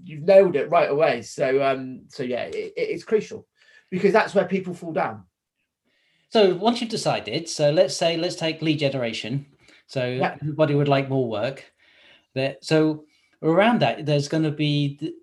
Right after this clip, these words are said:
Speaker 2: a criteria of what you mean by lead generation.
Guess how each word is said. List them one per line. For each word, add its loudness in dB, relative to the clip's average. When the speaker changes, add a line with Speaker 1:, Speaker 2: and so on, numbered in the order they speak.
Speaker 2:
a -4
criteria -4
of -2
what -2
you -2
mean -2
by -2
lead -8
generation. -12